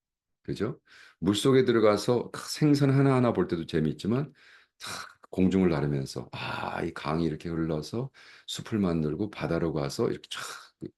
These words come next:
bird's eye view라고 그러죠? 높은 고-, 이게 떠서. 그래서 내가 마태복음과 시편과 욥의 이 스트림즈를 높은 곳에서 봐서 세 가지로 줄이면 어떨까?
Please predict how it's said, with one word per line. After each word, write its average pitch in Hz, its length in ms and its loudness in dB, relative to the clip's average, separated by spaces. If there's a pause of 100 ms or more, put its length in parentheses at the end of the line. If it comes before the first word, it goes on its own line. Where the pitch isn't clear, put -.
(220)
bird's 123 340 6
eye 95 160 6
view라고 71 320 2
그러죠? 65 260 -8 (540)
높은 110 720 2
고-, - 140 -10 (160)
이게 - 140 -8 (760)
떠서. - 380 0 (640)
그래서 120 200 0
내가 120 420 2 (960)
마태복음과 104 1200 0 (200)
시편과 98 1200 -4
욥의 95 600 4
이 82 40 -2
스트림즈를 127 920 0 (440)
높은 139 380 0
곳에서 107 380 2
봐서 - 420 -6 (420)
세 107 300 2
가지로 131 440 2
줄이면 90 340 -2
어떨까? - 500 -14